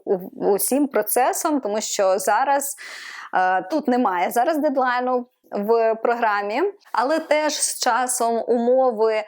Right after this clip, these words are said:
отримання дозволу на в'їзд в С Ш А стають більш жорсткими, на кордоні більше перевірки. Е, тому, якщо ви хочете пра-, потрапити в Америку, то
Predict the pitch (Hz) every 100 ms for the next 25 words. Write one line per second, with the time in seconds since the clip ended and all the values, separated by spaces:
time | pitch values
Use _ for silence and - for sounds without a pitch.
0 | - - - 202 254 240 220 208 196 226
1 | 190 208 208 208 185 208 233 220 - 208
2 | - 214 220 214 202 - - - 220 214
3 | 226 226 - 190 220 247 - - 202 196
4 | 208 226 247 240 202 196 196 208 214 233
5 | 226 240 233 233 233 233 233 226 226 220
6 | - - - - 202 - 233 240 277 294
7 | 294 269 - - - - - 247 240 214
8 | 226 214 - 226 220 202 202 202 196 -
9 | 208 208 208 208 - 196 196 208 233 330
10 | 370 - 226 - 214 233 240 240